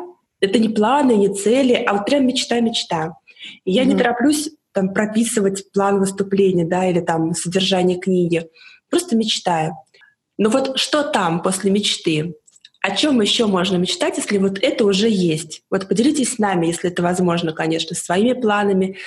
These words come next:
Speaker 1: своими целями, своими стремлениями. Вот что дальше?
Speaker 2: Я хочу сказать, что об-, об-, нужно очень, об-, нужно обязательно мечтать о таких вещах, и можно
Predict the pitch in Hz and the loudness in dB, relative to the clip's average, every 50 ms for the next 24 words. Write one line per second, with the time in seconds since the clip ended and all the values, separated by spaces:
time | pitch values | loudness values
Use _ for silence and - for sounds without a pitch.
0 | - - - - 190 196 208 226 233 220 - 202 202 196 196 190 185 190 - 175 | -20 -16 -6 -2 0 2 2 0 0 0 0 0 2 2 2 0 0 -2 -2 -2
1 | 180 202 214 208 202 - - 190 180 185 180 175 170 165 175 - - - - 208 | 0 0 0 -2 -2 -4 -4 -2 0 2 2 2 0 0 -2 -6 -12 -6 -4 -4
2 | 208 - 311 302 240 180 165 170 165 - - - - - _ _ _ _ _ _ | -2 -2 -4 -2 -2 -2 -2 -2 -2 -4 -6 -6 -10 -16 _ _ _ _ _ _
3 | _ _ 254 202 190 208 220 220 226 240 240 240 233 233 220 - 233 220 - - | _ _ -2 0 0 2 2 2 2 2 0 0 0 -2 -2 -2 -4 -4 0 0
4 | 220 196 226 254 285 285 - - 233 214 - - 208 208 196 - - - 196 208 | 0 2 2 2 2 0 0 0 0 0 2 0 0 0 0 -4 -4 -2 0 2
5 | 220 226 226 240 254 240 240 233 - - 240 262 247 - 254 226 214 - - _ | 2 2 2 2 2 2 2 0 2 2 2 2 2 2 0 0 0 -2 -4 _
6 | _ _ _ _ _ _ _ _ _ _ _ _ _ _ - 208 220 208 160 226 | _ _ _ _ _ _ _ _ _ _ _ _ _ _ -4 -2 -2 0 0 0
7 | 240 247 226 240 - - 208 220 190 220 220 196 208 233 262 277 277 - 190 185 | 0 2 0 -2 -2 0 -2 0 0 0 0 0 0 0 0 -2 -2 -4 -6 -4
8 | 165 156 151 - _ _ _ _ _ _ _ _ _ - 196 202 202 190 - - | -6 -6 -8 -12 _ _ _ _ _ _ _ _ _ -4 -2 -2 0 0 0 0
9 | - 190 180 170 - - - - _ 185 - - 214 214 - 208 196 - - 180 | 0 -2 -4 -4 -6 -10 -18 -10 _ -6 -2 -2 -2 0 -2 -4 -4 -4 -6 -6
10 | 180 - - 247 269 254 - - _ _ - - - - - _ _ - 202 208 | -6 -2 -2 -2 -4 -4 -8 -14 _ _ -18 -16 -16 -18 -20 _ _ -2 0 2
11 | 220 240 254 269 262 233 196 214 196 190 175 175 - | 2 2 2 2 0 0 0 0 0 0 -2 -4 -8